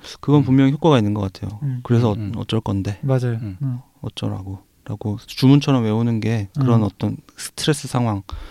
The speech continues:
Speaker 1: 남들이 날 비웃는 게 아닌가 이럴 때
Speaker 2: 음.
Speaker 1: 좀 도움이 되는 것 같긴
Speaker 2: 맞아요.
Speaker 1: 하더라고요.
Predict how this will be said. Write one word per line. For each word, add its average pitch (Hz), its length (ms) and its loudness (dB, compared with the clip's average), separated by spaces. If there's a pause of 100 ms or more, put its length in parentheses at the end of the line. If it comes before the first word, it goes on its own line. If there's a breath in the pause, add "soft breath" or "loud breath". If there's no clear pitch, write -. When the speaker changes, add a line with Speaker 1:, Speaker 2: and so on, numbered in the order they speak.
(260 loud breath)
Speaker 1:
남들이 110 300 0
날 104 140 0
비웃는 107 380 0
게 104 80 -6
아닌가 95 400 -6 (220)
이럴 104 140 -8 (140)
때 107 80 -6
Speaker 2:
음. 98 240 -6
Speaker 1:
좀 98 220 -8 (220)
도움이 110 280 -4
되는 101 260 -4
것 107 120 -6
같긴 - 200 -6
Speaker 2:
맞아요. 123 120 0 (160)
Speaker 1:
하더라고요. 110 220 -6